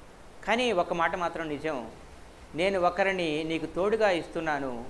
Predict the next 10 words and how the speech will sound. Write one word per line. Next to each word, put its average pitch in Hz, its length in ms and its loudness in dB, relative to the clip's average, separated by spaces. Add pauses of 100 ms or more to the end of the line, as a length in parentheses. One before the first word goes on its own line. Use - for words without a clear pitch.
(200)
ఆయన 139 180 -4
సదా 139 300 0
మీతోనే 143 380 -4
ఉంటాడు" 127 520 -4 (460)
అని 151 300 -6 (100)
గురుదేవుల 143 400 0
పటం 131 380 -4
చూపిస్తారు. 113 500 -8
రామకృష్ణ 120 400 -10
పరమహంస 113 540 -6